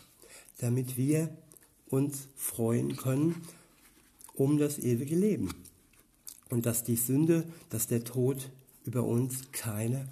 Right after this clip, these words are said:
Macht mehr hat. Und das erweckt wiederum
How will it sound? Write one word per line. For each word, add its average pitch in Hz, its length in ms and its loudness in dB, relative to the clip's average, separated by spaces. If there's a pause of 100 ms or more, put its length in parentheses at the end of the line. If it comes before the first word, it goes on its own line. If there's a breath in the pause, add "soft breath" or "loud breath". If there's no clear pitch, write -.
Macht - 500 -6 (120)
mehr 120 300 0
hat. 147 320 -4 (540 loud breath)
Und 127 240 -2
das 139 320 -2 (180)
erweckt - 560 0 (380)
wiederum 135 540 0